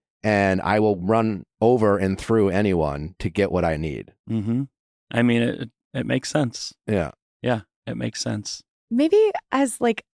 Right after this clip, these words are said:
Speaker 3: a final note, you showed up for Ariana during, like, s-, pro-, the most <laughs> probably difficult time in her life. And I think it can be so hard when you have friends experiencing such pain. You can't
Speaker 2: Yeah.
Speaker 3: change the circumstances creating it. But can you share a little bit about, like, from that experience and, like, being there for a friend, like,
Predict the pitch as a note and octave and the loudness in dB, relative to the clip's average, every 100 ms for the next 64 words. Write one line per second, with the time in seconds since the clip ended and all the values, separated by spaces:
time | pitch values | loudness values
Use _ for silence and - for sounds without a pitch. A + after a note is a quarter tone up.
0 | - G#3+ - F#3+ G3 G3+ G3 F3+ D#3+ F3+ | -2 0 0 0 2 4 2 2 2 2
1 | F#3 - _ - G#3+ A3+ A#3+ G#3+ - A3+ | 2 -4 _ -4 2 2 2 -2 0 2
2 | F#3+ F3+ - F3 F3 E3 D#3 D#3+ D#3 D#3 | 4 2 2 2 4 4 4 4 2 2
3 | D#3+ D#3 - - - - - F3+ _ - | 0 -2 -6 -10 -8 -8 -10 -16 _ -4
4 | F#3+ - F3 A3 A3 E3+ F#3 G#3+ - A3 | -2 -2 0 2 4 6 4 2 2 2
5 | F#3 F3+ F#3 E3+ E3+ F3+ F3 - E3+ F3 | 2 2 2 2 0 2 0 0 0 2
6 | E3+ E3+ D#3+ F#3 F#3+ F#3 F3+ F#3 - G3 | 2 4 2 2 0 0 0 -4 -2 -2
7 | - - D#3+ E3+ D#3 D#3+ D#3 E3+ E3 E3 | -2 0 2 4 4 2 2 2 0 0
8 | D#3+ D#3 D#3+ - D3+ D#3+ - E3+ D#3 D#3+ | 0 0 -2 -2 -2 -4 -4 -2 -2 -2
9 | D#3+ D#3 D#3+ - D#3+ D3+ D#3+ D#3+ D#3 - | -4 -2 -4 -4 -2 -2 -2 -2 -4 -4
10 | D#3 B2+ E3+ E3 D#3+ E3 D3+ D#3 D#3+ - | -4 -2 -2 -2 -4 -2 -2 -2 -2 0
11 | D#3+ D#3 - - F3+ F3 D#3+ - - - | -2 -2 -6 0 2 2 2 -2 -8 -20
12 | _ - A3+ A3+ B3 B3 - A#3+ D4 D#4 | _ -2 2 4 4 4 2 2 4 4
13 | C#4+ C4 G3 G3 F#3+ - G3 F#3+ G3 F#3 | 2 2 0 0 0 0 2 2 2 0
14 | - F3+ F3 E3+ F3 E3 D3 F3 E3+ E3 | -2 0 2 0 0 -2 -2 0 2 2
15 | D#3+ D#3+ D#3 E3 D#3 D3 D3 D3+ | 2 0 0 0 -2 0 -2 -2